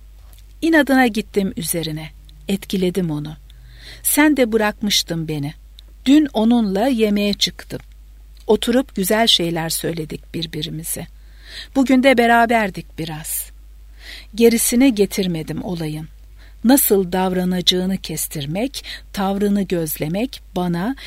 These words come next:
kelimeleri istediğim gibi rahat seçme şansı vermiyor, böylece yanlış yorumlanacak şeyler söylemek korkusuyla belki onu daha da sinirlendirecek kuşkuları hazırlıyordum.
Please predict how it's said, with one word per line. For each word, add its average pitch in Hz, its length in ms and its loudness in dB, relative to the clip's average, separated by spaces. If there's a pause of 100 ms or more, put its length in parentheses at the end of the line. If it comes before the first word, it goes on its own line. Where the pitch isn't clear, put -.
(200)
kelimeleri 220 720 2
istediğim 233 640 2
gibi 185 340 2
rahat 233 340 0
seçme - 520 -2
şansı 175 520 -2
vermiyor, 180 720 -2 (440)
böylece 233 600 6 (240)
yanlış 220 640 2
yorumlanacak 170 880 -4
şeyler 185 460 -2
söylemek 185 640 -4
korkusuyla 160 920 -6 (460)
belki 254 500 2 (280)
onu 226 340 6
daha 233 280 -2
da 208 100 2
sinirlendirecek 190 1200 -2
kuşkuları 170 600 -6
hazırlıyordum. 151 960 -8